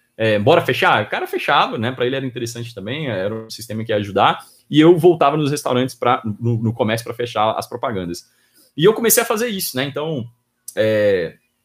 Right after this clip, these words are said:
comecei a ganhar uma grana ali fazendo isso, uma habilidade que eu não tinha, habilidade comercial, habilidade de comunicação,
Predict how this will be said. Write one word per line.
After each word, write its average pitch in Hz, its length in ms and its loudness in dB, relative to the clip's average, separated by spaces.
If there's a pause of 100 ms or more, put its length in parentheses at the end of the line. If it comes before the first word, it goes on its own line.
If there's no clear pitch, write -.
(480)
comecei 131 320 2
a 151 40 0
ganhar 131 180 2
uma 131 180 2
grana 120 240 2
ali 120 180 -2
fazendo 117 440 -4
isso, 139 320 -8 (180)
uma 117 120 -2
habilidade 123 540 -2
que - 60 -8
eu 117 40 -2
não 107 80 -4
tinha, 147 180 -8
habilidade 120 340 -2
comercial, 117 540 0
habilidade 113 320 -4
de - 40 -20
comunicação, 131 720 -6